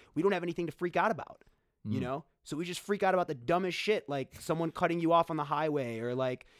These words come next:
Speaker 1: somebody, like, fucking up your latte, you know, at the, at the store that,
Speaker 2: Yeah,
Speaker 1: or the
Speaker 2: yeah,
Speaker 1: cafe
Speaker 2: yeah.
Speaker 1: that you went to or, or whatever. We find shit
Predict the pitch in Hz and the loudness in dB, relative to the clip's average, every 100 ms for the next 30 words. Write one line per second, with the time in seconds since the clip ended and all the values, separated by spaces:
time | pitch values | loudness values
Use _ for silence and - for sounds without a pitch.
0 | _ - - 156 156 156 151 143 135 127 | _ -8 -2 0 0 -2 -2 -2 -2 -4
1 | _ _ _ _ - 180 180 165 156 143 | _ _ _ _ -4 -2 0 -2 0 -2
2 | 131 143 151 139 104 101 110 113 120 139 | -2 -2 -4 -6 -8 -6 -8 -6 -8 -10
3 | _ _ _ _ _ 127 131 135 123 - | _ _ _ _ _ -10 -10 -8 -10 -8
4 | 127 127 - 147 139 110 85 110 - 123 | -8 -8 -6 -2 -2 -2 -8 -14 -10 0
5 | 120 110 110 151 139 147 143 117 127 110 | 2 4 4 2 2 0 0 -2 -6 -6
6 | 107 - 113 104 95 98 - 127 120 131 | -10 -10 -8 -8 -10 -10 -8 -8 -6 -4
7 | 151 120 127 135 - 170 185 180 - 160 | -4 -4 -8 -8 -2 0 0 -2 -4 -2
8 | 156 - | -2 -2